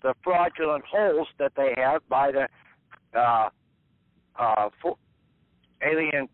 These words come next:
custodian out there, which was per-, perpetrated under fraud in trying to make us enemies of the state by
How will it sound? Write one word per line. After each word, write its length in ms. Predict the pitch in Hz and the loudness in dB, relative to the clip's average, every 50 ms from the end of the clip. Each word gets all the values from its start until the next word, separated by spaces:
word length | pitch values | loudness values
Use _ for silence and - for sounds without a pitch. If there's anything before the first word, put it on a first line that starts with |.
| _ - | _ -6
custodian 840 | 156 143 - - - - 214 220 214 160 127 117 117 143 160 - - _ _ _ _ _ _ _ _ _ - - - - - - - - _ _ _ _ _ - - - - - _ _ - - | -6 -6 -6 -4 0 2 4 4 4 2 -2 -4 -6 -6 -8 -10 -16 _ _ _ _ _ _ _ _ _ -20 -20 -20 -20 -20 -20 -20 -20 _ _ _ _ _ -20 -20 -20 -20 -20 _ _ -4 0
out 200 | 117 117 110 107 - - | 2 2 2 0 0 0
there, 260 | 127 143 170 175 - - _ _ _ _ _ - _ _ | 0 0 0 -2 -6 -10 _ _ _ _ _ -20 _ _
which 140 | 135 131 131 - | -6 -6 -2 0
was 160 | 147 143 123 - - - - | 0 0 0 -2 -6 -8 -8
per-, 140 | 185 180 - _ | -8 -8 -6 _
perpetrated 680 | - 185 208 - - - - - 147 147 156 165 170 - - | 0 0 0 0 -4 -8 -6 -2 -2 0 0 0 -2 -4 -4
under 300 | - 139 143 143 135 127 - - - - | -4 -2 0 0 0 0 -2 -4 -6 -2
fraud 560 | 156 175 185 175 160 123 139 175 185 170 147 _ _ _ _ _ _ _ _ _ _ _ _ _ _ _ _ _ _ _ _ _ | 0 0 2 2 2 2 2 0 -2 -4 -10 _ _ _ _ _ _ _ _ _ _ _ _ _ _ _ _ _ _ _ _ _
in 300 | 117 131 131 131 135 131 110 - _ _ _ _ _ _ _ - | -6 -4 -2 -2 -2 -4 -8 -14 _ _ _ _ _ _ _ -2
trying 340 | 175 185 180 180 180 151 - - | 0 0 0 0 -4 -8 -6 -6
to 100 | 139 135 | -4 -2
make 320 | 139 156 180 196 190 - 165 147 | 0 0 0 0 -2 -2 -2 -4
us 80 | 143 - - - - 165 | -4 -4 -8 -8 -6 -4
enemies 380 | 175 170 160 156 147 143 131 - | -4 -2 -2 -2 -2 -2 -2 -4
of 120 | 143 127 | -4 -4
the 100 | 131 131 - - - - | -4 -4 -4 -6 -8 -4
state 320 | - 202 208 180 175 - _ - - _ _ _ _ _ _ _ _ _ _ _ _ _ _ _ _ - - _ _ _ _ _ _ _ _ _ _ - | -2 0 0 0 0 -2 _ -20 -20 _ _ _ _ _ _ _ _ _ _ _ _ _ _ _ _ -20 -20 _ _ _ _ _ _ _ _ _ _ -2
by 280 | 127 135 135 143 143 | 0 0 2 2 0